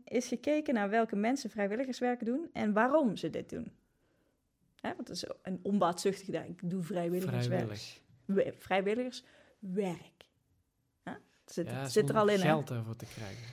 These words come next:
Speaker 1: Er is onderzoek gedaan naar de, eh, de determinanten van filanto-,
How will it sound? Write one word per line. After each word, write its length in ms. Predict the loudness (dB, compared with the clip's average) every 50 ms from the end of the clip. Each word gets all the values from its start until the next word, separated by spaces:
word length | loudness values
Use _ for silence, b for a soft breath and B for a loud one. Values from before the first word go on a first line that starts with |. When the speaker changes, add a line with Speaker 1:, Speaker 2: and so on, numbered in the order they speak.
| -14 -8
Speaker 1:
Er 120 | -6 -4
is 100 | -2 2
onderzoek 360 | 2 4 4 6 4 2 4
gedaan 400 | 4 6 8 8 10 10 8 6 4
naar 400 | 4 6 6 8 6 6 4 4
de, 320 | 4 6 6 6 4 2 2
eh, 540 | 4 6 8 8 8 8 6 4 0 -4 -6
de 340 | 0 2 2 2 2 0 2 4 4 6 6 4 2 0 -4 _ _ _ _ _ _
determinanten 1000 | 8 8 8 10 10 10 10 10 10 8 6 4 4 4 2 2 2 2 -2 2
van 220 | 2 2 2 2
filanto-, 580 | -2 -4 0 2 2 2 2 0 0 0 -2